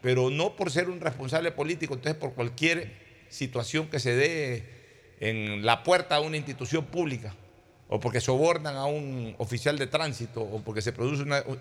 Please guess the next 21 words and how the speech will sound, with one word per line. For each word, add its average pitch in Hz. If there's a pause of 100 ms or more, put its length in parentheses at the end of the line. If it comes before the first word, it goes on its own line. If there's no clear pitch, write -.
(140)
ya 131
entonces 131
el 131
presidente 127
de 123
la 117
República 123
debe 123
ser -
sometido 120
a 110
juicio 123
político 120
por, 95 (380)
por 107
atentar 104
contra 110
la 95
administración 95
del 98
Estado. -